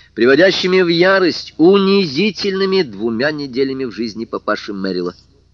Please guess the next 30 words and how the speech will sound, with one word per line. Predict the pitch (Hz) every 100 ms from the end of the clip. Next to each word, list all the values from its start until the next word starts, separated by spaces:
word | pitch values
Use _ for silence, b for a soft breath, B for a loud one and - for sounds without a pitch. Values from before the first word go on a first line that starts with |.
| _ _ _ _ _ _ b b b
Впрочем, | - 95 - 101
несколько | 101 104 - 120 143
человек | - 147 151 156
в | -
Касл-Роке | 147 147 143 147 151 160 151 160
сказали | - 117 90 90 110
бы, | 131
что | - 104
он | 92
получил | 98 92 101
исключительно | 95 - 90 98 - 104
по | 123
заслугам. | 151 - - 175 101 _ _ _ _ _ _ _ _ _
Правда, | - - 208 113 107
ни | 110
единая | 117 110 120 117
душа | 117 110 180 185
в | 170
городе | 185 180 180
не | 180
знала, | 143 175 175 175 160 127
и | 117
это | 117 117 110
было, | 113
в | 117
общем-то, | 104 117 101
единственным | 113 110 113 135 - 147 139
утешением | 151 - 185 185 175 165
для | 160
папаши. | 156 147 147 127 -